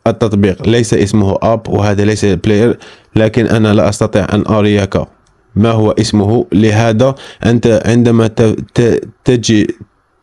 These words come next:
تجي إلى هذا المتجر وتحمل تطبيق سوف ترى اسمه الحقيقي، وسوف أكتب لك في أعلى الشاشة اسمه الحقيقي.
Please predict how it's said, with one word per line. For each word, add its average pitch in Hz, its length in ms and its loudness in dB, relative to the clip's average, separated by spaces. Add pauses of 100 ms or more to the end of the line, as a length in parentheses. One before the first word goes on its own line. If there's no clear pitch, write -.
(300)
تجي 110 380 2
إلى 101 140 2
هذا 104 280 0
المتجر 107 520 -2 (400)
وتحمل 107 460 0
تطبيق 95 320 -2
سوف - 220 -2
ترى 113 320 -2 (100)
اسمه 113 520 0
الحقيقي، 107 640 -2 (300)
وسوف 120 260 0
أكتب 110 360 0
لك 110 260 2
في 104 180 0
أعلى 120 200 2
الشاشة 110 420 0 (120)
اسمه 113 460 0 (100)
الحقيقي. 101 560 -4